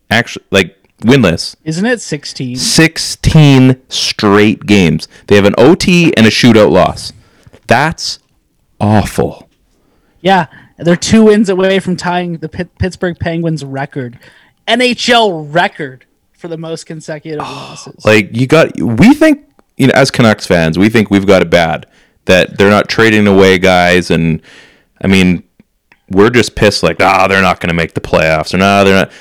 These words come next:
Speaker 1: Like, these are the things we're talking about. They're just thinking, like, "Will we win ever again? Ever again?" And the answer is probably <laughs> no.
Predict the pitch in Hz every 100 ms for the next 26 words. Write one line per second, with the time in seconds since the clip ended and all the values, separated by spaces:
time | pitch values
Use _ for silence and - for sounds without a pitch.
0 | _ _ _ _ - 107 101 107 202 190
1 | 156 131 131 95 98 101 104 82 - 80
2 | 82 110 135 139 110 - 98 90 82 -
3 | _ _ - 107 101 117 147 160 165 160
4 | 131 113 113 - 107 107 107 107 101 82
5 | 78 _ _ _ _ _ _ 117 113 82
6 | - _ _ - - 98 78 - _ _
7 | _ _ _ _ _ _ _ 101 98 98
8 | 98 - 101 95 - 95 101 101 101 123
9 | 101 110 82